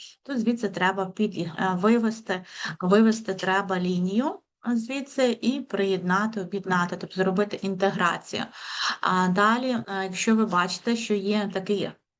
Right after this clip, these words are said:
апендекс і знову, е, знову, знову є, бачите, близлежача лінія, то також треба інтегрувати одне в інше.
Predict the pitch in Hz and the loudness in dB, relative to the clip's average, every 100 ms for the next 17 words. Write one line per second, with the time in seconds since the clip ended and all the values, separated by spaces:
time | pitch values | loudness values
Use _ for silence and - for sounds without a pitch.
0 | _ _ _ - 196 190 190 185 180 196 | _ _ _ -8 -6 0 0 2 2 0
1 | 247 - - 196 185 208 208 196 190 185 | -2 -6 -6 -2 2 2 2 0 -2 -4
2 | - 160 160 190 185 185 202 208 202 202 | -12 -12 -2 0 0 4 4 4 2 0
3 | 202 190 _ _ _ _ _ _ _ _ | -2 -6 _ _ _ _ _ _ _ _
4 | _ _ _ _ _ _ _ _ _ _ | _ _ _ _ _ _ _ _ _ _
5 | _ _ - 190 190 208 208 196 190 190 | _ _ -18 -10 -4 -2 -2 -2 -2 0
6 | - 185 202 196 190 185 180 196 - 185 | -2 0 2 0 -2 -4 0 0 0 -2
7 | 185 202 196 190 196 190 190 208 320 269 | 0 0 0 2 2 0 -2 -2 -2 -2
8 | 208 165 202 226 220 185 190 190 185 180 | -4 -2 -2 -2 -4 -4 -4 -2 -2 -2
9 | 165 180 202 214 - 165 180 180 180 156 | 0 0 0 -2 -4 -2 -2 -2 -6 -10
10 | 160 165 | -6 -6